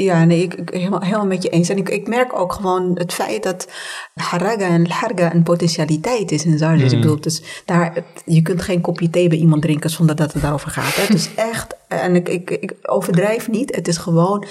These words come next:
Speaker 1: het gesprek van de dag overal en altijd.
Speaker 3: Ja.
Speaker 1: Omdat de economische situatie alleen maar erger wordt en dus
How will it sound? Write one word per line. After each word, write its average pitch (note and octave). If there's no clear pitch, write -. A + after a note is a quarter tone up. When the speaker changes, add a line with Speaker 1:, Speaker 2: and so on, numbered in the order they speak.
Speaker 1:
het E3+
gesprek G#3
van F#3
de E3+
dag D#3+
overal E3
en D#3
altijd. F3
Speaker 3:
Ja. -
Speaker 1:
Omdat F3+
de E3
economische F3
situatie E3+
alleen G3
maar F3+
erger F#3+
wordt E3+
en E3
dus F#3